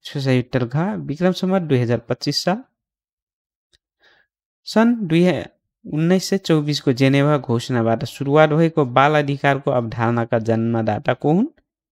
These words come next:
यसको सही उत्तर ग, एग्लेन्टाइन जैब।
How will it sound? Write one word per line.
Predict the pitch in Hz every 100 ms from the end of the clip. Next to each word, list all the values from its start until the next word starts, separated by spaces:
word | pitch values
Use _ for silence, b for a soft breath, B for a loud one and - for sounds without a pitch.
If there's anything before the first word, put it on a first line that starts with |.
| -
यसको | - 127
सही | - 120 113
उत्तर | - 117 110
ग, | 127 185 220 b b _
एग्लेन्टाइन | 147 139 143 151 160 156 160 214 269 _ _ _ _ 113
जैब। | 113 139